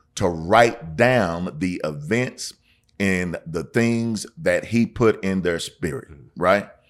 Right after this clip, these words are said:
Speaker 1: So the first way that we know that God is communicating to us,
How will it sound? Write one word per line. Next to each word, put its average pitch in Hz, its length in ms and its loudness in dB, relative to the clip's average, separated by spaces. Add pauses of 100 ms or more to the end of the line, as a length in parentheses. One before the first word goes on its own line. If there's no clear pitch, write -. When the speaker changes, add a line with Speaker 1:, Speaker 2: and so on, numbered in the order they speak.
(340)
Speaker 1:
So 107 140 2
the 87 120 0
first 151 420 4
way 90 260 6
that 85 240 0
we 117 180 4
know 90 240 4
that 80 200 -2
God 98 260 6
is 98 100 -6
communicating 95 800 -2
to - 200 -4
us, 73 220 -6